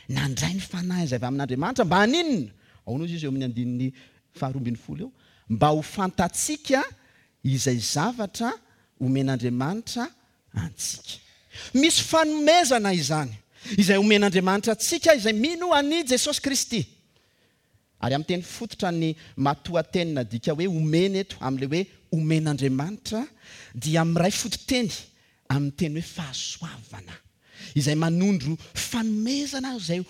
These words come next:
omen'Andriamanitra malalaka any olona izay tsy mendrika ho tolorana an'izany fanomezana izany akory. Izay ny fahasoavana. Ary ny teny hoe omeny eto, ao amin'ilay hoe omen'Andriamanitra, dia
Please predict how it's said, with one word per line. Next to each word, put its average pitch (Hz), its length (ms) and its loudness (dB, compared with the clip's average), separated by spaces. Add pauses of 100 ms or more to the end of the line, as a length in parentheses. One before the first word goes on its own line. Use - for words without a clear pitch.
omen'Andriamanitra 202 1000 -2
malalaka 277 840 -4 (300)
any 196 440 0
olona 277 420 -2 (180)
izay 175 200 2
tsy - 300 -2
mendrika 240 380 -2
ho 180 100 -6
tolorana 185 560 -2
an'izany 127 260 -6
fanomezana 143 720 -8
izany 110 340 -10
akory. 139 380 -14 (260)
Izay 139 200 0
ny 165 40 -6
fahasoavana. 127 680 -12 (240)
Ary 143 180 0
ny 160 120 0
teny 180 200 2
hoe 214 140 4 (260)
omeny 190 600 4
eto, - 180 -6 (300)
ao 135 100 0
amin'ilay 151 240 2
hoe 240 80 2
omen'Andriamanitra, 170 640 0
dia 143 160 -2